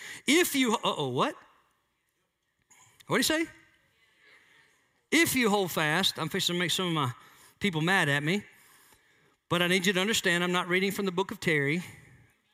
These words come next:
I'm reading from the Word of God. And he says, "If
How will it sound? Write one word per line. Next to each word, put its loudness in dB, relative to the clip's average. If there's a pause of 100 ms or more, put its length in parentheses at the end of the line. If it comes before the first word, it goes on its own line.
(140)
I'm -2
reading 0
from 0 (440)
the -4
Word 0
of -4
God. -2 (580)
And 4
he 2
says, 2 (560)
"If 0